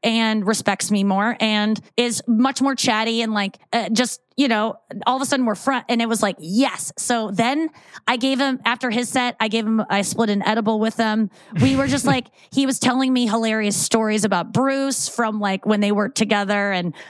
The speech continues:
Speaker 1: was just talking. We just, I had a real, like, night with Edward Norton. Like, we had a, I got Edward Norton alone and was able to be friendly with him and social in a setting that I don't think anyone else could ever get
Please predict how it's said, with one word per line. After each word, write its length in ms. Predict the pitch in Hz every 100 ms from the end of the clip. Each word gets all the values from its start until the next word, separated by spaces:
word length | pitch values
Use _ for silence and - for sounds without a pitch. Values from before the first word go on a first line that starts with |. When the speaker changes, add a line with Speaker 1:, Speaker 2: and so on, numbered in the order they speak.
| - -
Speaker 1:
was 200 | 247 220
just 300 | 254 240 -
talking. 400 | 220 240 262 254 - 226
We 140 | 254 254
just, 380 | 311 - - -
I 100 | 233
had 120 | 254 320
a 40 |
real, 500 | 254 220 277 277 269
like, 280 | 240 233 -
night 460 | 196 202 220 226 208
with 180 | 214 202
Edward 380 | - 202 190 196
Norton. 280 | 202 196 -
Like, 160 | 196 190
we 100 | 214
had 120 | 220
a, 120 | 202 - - -
I 80 |
got 160 | 214 247 247
Edward 260 | 262 285
Norton 240 | 254 254 220
alone 720 | 208 220 214 208 196 196 226 _
and 160 | 202 214
was 140 | 196
able 180 | 208 202
to 60 | 190
be 180 | 190 190
friendly 600 | - - 220 226 220 226
with 180 | 214 214
him 100 | 208
and 120 | 196
social 460 | - 208 202 214 190
in 120 | 208
a 60 |
setting 300 | 196 214 208
that 180 | 214 202 - - - -
I 60 | 233
don't 140 | 262
think 160 | 269 247 -
anyone 340 | 247 254 240
else 240 | 202 220 -
could 180 | 233 -
ever 380 | 214 208 220 208
get 340 | 175 214 208